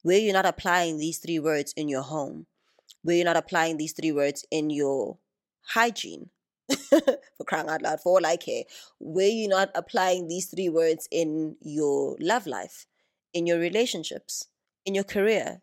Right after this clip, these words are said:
your schooling, the decisions that you make.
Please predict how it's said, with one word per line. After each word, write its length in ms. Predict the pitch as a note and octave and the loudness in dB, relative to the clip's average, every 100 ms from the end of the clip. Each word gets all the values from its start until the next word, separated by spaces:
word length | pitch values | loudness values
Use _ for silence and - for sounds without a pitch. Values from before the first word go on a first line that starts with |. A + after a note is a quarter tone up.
| - | -8
your 100 | E3+ | -4
schooling, 520 | - A#3 G3 D#3 D#3+ _ _ _ _ _ _ | -2 -2 -2 -4 -10 _ _ _ _ _ _
the 60 | F3+ | -6
decisions 420 | G3 A#3 A#3 G#3+ | -2 0 0 0
that 160 | - | -2
you 80 | F3+ | -2
make. 340 | E3+ C#3+ - | -2 -4 -6